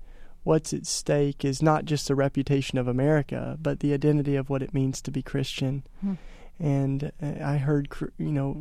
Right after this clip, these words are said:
Speaker 1: Iraqis, even Iraqi Christians, that called leaders in the United States Christian extremists. Uh, and I, I think what's so tragic is people have seen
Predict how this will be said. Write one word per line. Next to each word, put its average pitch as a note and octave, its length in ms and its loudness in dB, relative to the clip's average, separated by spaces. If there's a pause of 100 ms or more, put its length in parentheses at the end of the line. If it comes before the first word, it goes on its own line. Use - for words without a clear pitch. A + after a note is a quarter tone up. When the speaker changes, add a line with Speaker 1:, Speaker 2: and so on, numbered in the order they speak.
(240)
Speaker 1:
Iraqis, D3 640 2
even D3+ 220 4
Iraqi C#3 360 0
Christians, C#3 540 -2
that - 140 -4
called C#3+ 340 -2
leaders C#3+ 400 0
in C#3 160 2
the C3+ 80 0
United C3+ 420 0
States C#3 380 -4
Christian C#3 640 2
extremists. C#3+ 880 2 (800)
Uh, C#3+ 440 0
and D3+ 220 0
I, D3+ 180 0 (100)
I C#3+ 40 2
think D3+ 340 -2
what's D3 200 -2
so D3 160 4
tragic D3 520 2
is C#3 140 -2
people D3 380 0
have C#3 180 0
seen D3+ 500 4